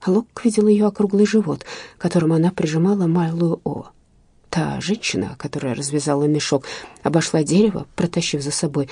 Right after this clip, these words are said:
кожаную полосу, и завязала ее конец в тугой узел. Потом она ушла. Сытая женщина подошла к Лику, причем Лок увидал ее лоснящуюся макушку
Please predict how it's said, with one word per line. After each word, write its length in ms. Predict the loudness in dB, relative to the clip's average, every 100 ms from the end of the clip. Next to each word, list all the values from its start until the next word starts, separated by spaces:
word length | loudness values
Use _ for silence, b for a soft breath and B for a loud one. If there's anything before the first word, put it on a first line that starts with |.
| B B _
кожаную 400 | 2 4 2 0
полосу, 520 | -2 -2 -4 -8 -12 _ _ _ _ _ -14
и 60 | -8
завязала 400 | -6 0 2 4
ее 240 | 4 2 -2
конец 380 | 0 2 2 -2
в 60 | -2
тугой 340 | 0 2 0 -2
узел. 320 | -8 -10 -14 _ _ _ -18 -14 -14 -16 -2
Потом 260 | 2 4
она 160 | 4 2
ушла. 380 | -2 -8 -10 -14 _ _ _ _ _ _ _ _
Сытая 380 | -2 0 4 4
женщина 460 | 6 6 6 4 4
подошла 400 | 2 2 2 2
к 100 | 4
Лику, 320 | 2 2 B B B B 2
причем 340 | 4 6 6
Лок 240 | 6 6
увидал 320 | 4 6 6 6
ее 220 | 8 6
лоснящуюся 640 | 4 4 2 4 0 4
макушку 640 | 4 4 0 -10 -8 -10